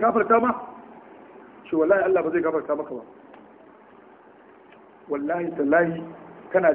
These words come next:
jiran mutuwa ne kawai ka shiga wutan jahannama. Ba maganin gafara."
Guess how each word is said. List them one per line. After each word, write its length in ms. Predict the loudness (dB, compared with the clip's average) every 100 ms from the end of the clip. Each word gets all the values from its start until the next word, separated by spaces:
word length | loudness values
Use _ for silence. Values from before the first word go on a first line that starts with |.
| 4
jiran 160 | 2
mutuwa 340 | 2 -2 2 4
ne 120 | 4
kawai 160 | 4 2
ka 60 | 0
shiga 160 | -2
wutan 380 | -2 -2 -6 -4
jahannama. 420 | -4 -4 -6 -10 -14 -20 -20 -20 -20 -20 -20 -20 -2 2
Ba 140 | 4
maganin 280 | 2 0 0
gafara." 320 | 0 2 0